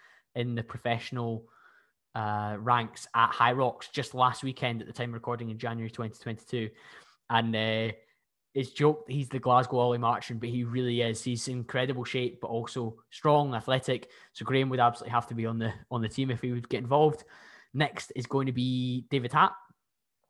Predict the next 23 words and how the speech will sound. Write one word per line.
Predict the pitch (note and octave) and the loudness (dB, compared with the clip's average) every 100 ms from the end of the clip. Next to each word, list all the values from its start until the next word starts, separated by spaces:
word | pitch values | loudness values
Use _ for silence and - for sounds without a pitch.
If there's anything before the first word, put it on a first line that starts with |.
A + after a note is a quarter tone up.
| - - | -18 -4
who | C#3+ C3 | 0 0
many | C#3 C#3 C3 | 2 0 -2
of | |
you | B2 B2+ | -4 -6
know | B2 B2+ B2+ - | -4 -4 -4 -4
from | B2+ A#2+ | -2 -2
previous | A#2 B2+ A#2+ | -2 -4 -4
podcasts. | - B2+ B2 C#3 A#2+ | -2 -2 2 0 0
He's | B2+ A#2 | -2 -6
the | |
founder | B2+ A#2 A#2 A#2 A#2 | -4 -2 0 0 -2
of | A2+ | -2
M | F3 | -8
T | D3+ C#3 | -6 -2
N. | C3 C3+ B2 - - _ | 0 -2 -6 -16 -20 _
He | D#3+ D#3+ | -6 -2
did | E3 E3 | -2 -2
the | C#3+ | -2
National | C3+ C3 - A#2+ | -2 -4 -4 -8
Fitness | - - B2+ A#2+ | -6 -6 -6 -4
Games | C3 B2 | -4 0
last | A#2+ A2+ | 0 0
summer, | - B2 A2+ | 0 0 0